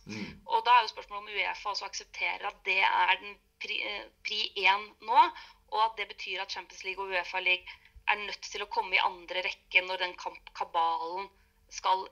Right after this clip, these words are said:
Speaker 2: legges. Problemet til uefa er jo at de også, eh, er jo på en måte avhengig av å få ferdigspilt Champions League og Europa League. Det er jo spesielt Champions League da, som jo er den store,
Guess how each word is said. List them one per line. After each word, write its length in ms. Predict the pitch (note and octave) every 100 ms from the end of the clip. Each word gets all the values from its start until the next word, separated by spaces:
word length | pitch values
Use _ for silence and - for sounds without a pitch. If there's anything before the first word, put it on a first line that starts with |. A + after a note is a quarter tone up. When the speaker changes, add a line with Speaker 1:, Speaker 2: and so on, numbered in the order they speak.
| _ -
Speaker 2:
legges. 540 | G3 - - - - - - _
Problemet 320 | - A2 - G#3+
til 100 | -
uefa 480 | G#3+ F#3+ F3+ - - E4+
er 60 | -
jo 120 | A3
at 60 | - -
de 260 | G#3 G3+
også, 320 | - - - -
eh, 680 | F#4+ D#4+ - A#3+ A#3 A#3 A#3
er 140 | F3+ F3
jo 140 | G3 B3 D4+ - -
på 80 | G#3+
en 60 |
måte 100 | F#3
avhengig 560 | - F#3+ E3+ E3 E3+ F3+
av 140 | E3+ E3+
å 60 |
få 80 | -
ferdigspilt 800 | - G3+ E3 D#3 D#3+ - F#3+ F3+
Champions 320 | F3 F3+ -
League 160 | F#3 F3+ - - -
og 80 | F#3+
Europa 320 | F#3+ F3+ G#3+
League. 140 | D4 A#3
Det 80 |
er 80 | G#3
jo 80 | -
spesielt 320 | - - A#3
Champions 320 | - F#3 G3 G#3+
League 100 | A3
da, 60 | F#3
som 140 | G3+
jo 80 | G3
er 140 | F3+ F3+
den 100 | G3+
store, 400 | - G#3 F3+